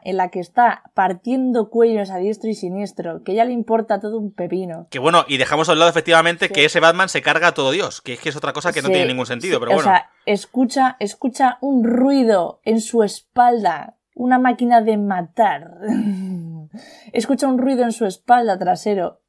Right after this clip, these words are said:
Speaker 1: y lo deja acercarse hasta, hasta el punto en el que está, face to face.
Speaker 2: Porque el otro ha dicho Marta. O sea,
Speaker 1: Se ha
Speaker 2: una,
Speaker 1: quedado
Speaker 2: una ma-, su madre que
Speaker 1: olvidado.
Speaker 2: lleva muerta años. Que bueno, ya, repito, dejando a un lado que, que le perdona la vida porque su madre se llama igual que la suya,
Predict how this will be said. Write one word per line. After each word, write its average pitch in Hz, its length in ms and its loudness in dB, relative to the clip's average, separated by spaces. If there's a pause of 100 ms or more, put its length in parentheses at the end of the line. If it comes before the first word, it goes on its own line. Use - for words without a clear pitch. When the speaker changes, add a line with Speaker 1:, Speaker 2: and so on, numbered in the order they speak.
Speaker 1:
y 311 140 4
lo 330 160 6
deja 320 260 0
acercarse 262 640 2
hasta, 190 560 -2 (380)
hasta 190 420 -2
el 185 200 -2
punto 254 260 -4
en 214 100 -2
el 190 100 -10
que 185 80 -6
está, 214 280 -4 (100)
face 269 300 -8
to 214 100 -2
face. 180 400 -6
Speaker 2:
Porque 156 280 2
el 170 80 4
otro 208 180 2
ha 202 40 4
dicho 220 240 -4
Marta. 151 460 -2 (140)
O 135 140 -10
sea, 135 720 4 (160)
Speaker 1:
Se 196 80 -8
ha 214 40 0
Speaker 2:
una, 214 100 6
Speaker 1:
quedado 190 140 6
Speaker 2:
una 226 120 10
ma-, 226 160 8
su 190 140 2
madre 214 220 8
que 240 40 6 (100)
Speaker 1:
olvidado. 196 140 4
Speaker 2:
lleva 208 80 8
muerta 208 400 4
años. 135 400 -4 (600)
Que 156 120 -2
bueno, 156 180 4
ya, 135 180 -2
repito, 147 340 -4
dejando 175 300 0
a 214 40 -2
un 202 40 -4
lado 190 280 4
que, 143 320 -4
que 139 160 -4
le 139 120 -2
perdona 143 320 0
la 180 120 4
vida 165 260 0
porque 135 240 -6
su 127 100 -10
madre 165 200 -2
se 151 80 -6
llama 156 120 -2
igual 160 200 2
que 156 100 -4
la 127 100 -2
suya, 147 360 -6